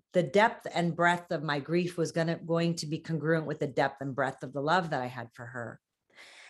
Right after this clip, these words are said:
And th-, uh, that's something that we really push back against in our culture because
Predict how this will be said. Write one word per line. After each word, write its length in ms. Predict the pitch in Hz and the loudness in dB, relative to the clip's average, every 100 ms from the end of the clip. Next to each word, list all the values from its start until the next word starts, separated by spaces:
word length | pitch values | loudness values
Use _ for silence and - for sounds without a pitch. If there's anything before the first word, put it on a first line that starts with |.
| - - | -8 2
And 460 | 190 202 208 196 | 6 6 6 4
th-, 420 | 185 - 190 196 - | -2 -4 0 2 4
uh, 200 | 208 202 | 4 6
that's 360 | 220 240 - | 4 0 -2
something 440 | - 277 269 269 240 | 0 2 2 2 4
that 200 | 214 - | 2 2
we 160 | 196 | 0
really 280 | 196 220 196 | 4 4 4
push 320 | 196 214 - | 0 -6 0
back 260 | 190 185 190 | 2 2 0
against 380 | 175 165 151 139 | -4 -4 -4 -4
in 100 | 160 | 2
our 140 | 160 | 2
culture 480 | 165 285 302 - 208 | 2 0 0 2 2
because 580 | 185 185 185 175 160 | 2 0 2 2 0